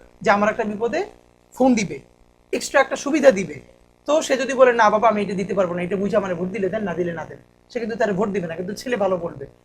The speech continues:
কিন্তু যদি আমাদের ভোটাররা, আমাদের জনগণ এইরকম ভালো হইতো, মানে আমরা ভালো হই, আস্তে আস্তে হবো ইনশাল্লাহ, আমরা একদিনে তো আর জানি না, যে আমি কারো কাছ থেকে,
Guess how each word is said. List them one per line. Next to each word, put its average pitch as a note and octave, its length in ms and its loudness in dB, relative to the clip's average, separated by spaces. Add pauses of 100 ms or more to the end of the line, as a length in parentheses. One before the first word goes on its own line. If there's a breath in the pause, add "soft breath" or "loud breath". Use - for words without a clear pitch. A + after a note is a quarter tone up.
(280 soft breath)
কিন্তু C4 320 2
যদি D4 240 0
আমাদের A#3+ 380 2
ভোটাররা, G3 500 4
আমাদের G#3 280 0
জনগণ F#3+ 360 2 (540)
এইরকম D#4 460 4
ভালো A#3 200 4
হইতো, F#3 400 0 (180)
মানে B3 100 4
আমরা C4+ 160 4
ভালো A#3+ 240 6
হই, B3 280 10 (460)
আস্তে E4 200 2
আস্তে D4+ 160 0
হবো A#3+ 180 6
ইনশাল্লাহ, E3+ 340 -4
আমরা F3 120 -2
একদিনে A3+ 260 -4
তো B3 120 -2
আর A3+ 80 -4
জানি C4+ 240 0
না, D#4 180 -6 (540)
যে B3+ 300 4 (480)
আমি C4+ 440 4
কারো A3 220 6
কাছ C4+ 240 0
থেকে, G#4 260 4